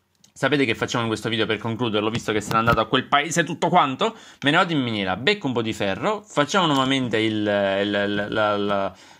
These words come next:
la, come cazzarola si chiama? L'ingudine,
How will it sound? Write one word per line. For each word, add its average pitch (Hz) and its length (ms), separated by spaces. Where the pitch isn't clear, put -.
la, 104 420
come 143 200
cazzarola 123 640
si 123 140
chiama? 120 360
L'ingudine, 151 720